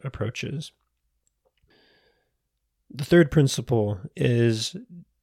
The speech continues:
doctor as teacher, or, uh, in Latin, docere, really focusing on teaching patients what's going on with their body.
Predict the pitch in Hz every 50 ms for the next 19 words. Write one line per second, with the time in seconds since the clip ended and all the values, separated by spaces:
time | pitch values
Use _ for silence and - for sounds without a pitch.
0 | _ - - 147 147 135 - - 196 170 123 113 - - - 120 120 - - 117
1 | 95 101 101 - _ _ _ _ _ _ _ _ _ _ _ _ _ - 127 127
2 | 123 120 117 - 120 131 127 123 123 117 113 113 113 113 113 113 113 110 104 110
3 | 113 120 117 113 110 107 - - - 135 127 120 120 110 113 - - 117 117 117
4 | 110 104 104 110 117 - _ _ _ _ _ _ _ _ _ _ _ _ _ _
5 | _ _ _ _ _ _ _ _ _ _ _ _ - 139 143 160 165 208 220 170
6 | - - 143 143 - - 180 - - 160 156 151 139 139 143 - - 135 131 -
7 | - 160 131 117 101 110 120 107 - - - - - - - - - - _ _
8 | _ _ _ _ _ _ _ _ _ - 123 123 135 - - - 156 156 151 135
9 | 117 117 123 147 156 143 139 127 - - 139 127 113 - 107 107 135 135 123 104
10 | 107 117